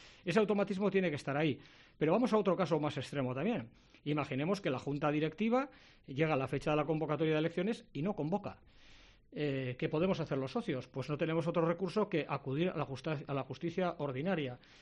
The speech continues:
Y es un poco lo que hablábamos antes. Creo que no es, eh, los clubs no tenemos que estar, eh, todo el día en los tribunales. Tenemos que tener las herramientas que las podemos tener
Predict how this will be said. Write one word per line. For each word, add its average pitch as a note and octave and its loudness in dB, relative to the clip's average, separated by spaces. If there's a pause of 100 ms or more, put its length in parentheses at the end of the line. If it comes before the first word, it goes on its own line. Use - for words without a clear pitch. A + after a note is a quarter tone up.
(520)
Y E3+ 0
es E3+ 2
un E3+ -2
poco F3 2
lo E3+ 4
que C#3+ 2
hablábamos C#3+ 2
antes. A#2+ -8
Creo E3 4
que E3 4
no E3 6
es, F3 2
eh, C3+ -2
los D3+ -8
clubs E3+ 6
no D#3 2
tenemos D#3+ 2
que E3+ -2
estar, E3+ 2 (380)
eh, C3+ -4
todo D3 0
el C#3+ 2
día D3+ 2
en D3 2
los C3+ -2
tribunales. D3+ 0
Tenemos C3+ -4
que C#3 -4
tener D#3 2
las C#3 -2
herramientas D#3 0
que D#3+ -2
las C#3 -4
podemos C#3+ -2
tener G#3 0